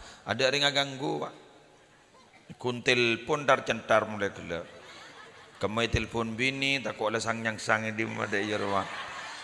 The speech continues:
Ya, kan, biak bonjak ning, ning, ning, kini, kini.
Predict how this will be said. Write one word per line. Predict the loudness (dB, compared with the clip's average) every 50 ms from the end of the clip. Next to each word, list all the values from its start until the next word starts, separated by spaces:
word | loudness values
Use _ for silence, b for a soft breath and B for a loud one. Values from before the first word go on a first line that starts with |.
| -12 -12 -12 -12 -12 -12 -14 -12 -4
Ya, | 2 2 4
kan, | 6 6 4 4 4
biak | 2 6 8 10 10 10 10 8 0 -6
bonjak | -6 -4 -2 0 -2 -2
ning, | -2 -4 -8 -8 -8 -10 -8 -8
ning, | -6 -6 -6 -4 -4
ning, | -4 -4 -2
kini, | 0 0 2 2 2 2
kini. | 2 2 4 4 4 4